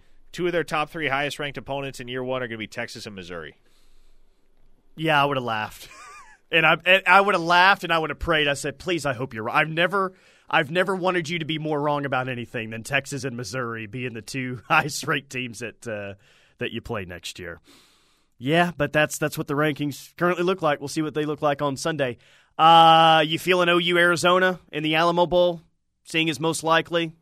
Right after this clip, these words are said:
Speaker 2: Kind of feels that way right now,
Speaker 1: Yeah,
Speaker 2: unless
Speaker 1: it is what it
Speaker 2: Texas
Speaker 1: feels like.
Speaker 2: gets in.
Speaker 1: By the way, Mojo Eraser points out he forgot Tulane. It's actually seven.
Speaker 2: Yeah, Tulane is at home next year.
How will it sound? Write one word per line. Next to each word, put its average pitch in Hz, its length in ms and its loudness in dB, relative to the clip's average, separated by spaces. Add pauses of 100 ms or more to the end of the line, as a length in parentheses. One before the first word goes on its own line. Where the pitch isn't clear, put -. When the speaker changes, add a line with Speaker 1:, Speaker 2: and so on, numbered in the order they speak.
(140)
Speaker 2:
Kind 143 160 -6
of 98 120 -10
feels 120 280 -8
that 110 160 -8
way 98 320 -10
right 113 180 -6
now, 101 220 -10
Speaker 1:
Yeah, 90 80 -8
Speaker 2:
unless 90 260 -8
Speaker 1:
it 92 60 -12
is 87 100 -18
what 87 120 -14
it - 80 -18
Speaker 2:
Texas 117 240 -6
Speaker 1:
feels 107 80 -10
like. 80 80 -12
Speaker 2:
gets - 180 -14
in. 95 200 -14
Speaker 1:
By 156 120 0
the 160 80 0
way, 127 160 -2 (260)
Mojo 156 380 0
Eraser 147 340 0
points 131 300 -6
out 123 120 -2
he 123 100 -10
forgot 143 360 -4
Tulane. 120 540 -4
It's 110 160 -10
actually 120 320 -6
seven. 107 500 -4 (240)
Speaker 2:
Yeah, 185 340 6
Tulane 196 400 4
is 202 120 2
at 202 100 2
home 233 200 2
next - 280 -4
year. 127 220 -4